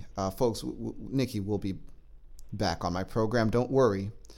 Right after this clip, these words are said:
But we're gonna be hitting several specific subjects in this first program with her because, well, they're just subjects that are ready to be talked about.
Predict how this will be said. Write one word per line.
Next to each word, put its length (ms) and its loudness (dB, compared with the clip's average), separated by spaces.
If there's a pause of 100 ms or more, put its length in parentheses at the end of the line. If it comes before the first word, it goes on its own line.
(420)
But 240 10
we're 100 10
gonna 140 10
be 100 6
hitting 340 4
several 300 2
specific 520 -2
subjects 500 0
in 40 0
this 140 -4
first 260 -2
program 460 0
with 200 -2
her 140 0
because, 540 -4 (1040)
well, 480 4 (960)
they're 180 8
just 260 0
subjects 340 0
that 80 0
are 60 2
ready 340 0
to 100 -8
be 120 -4
talked 400 -4
about. 460 -6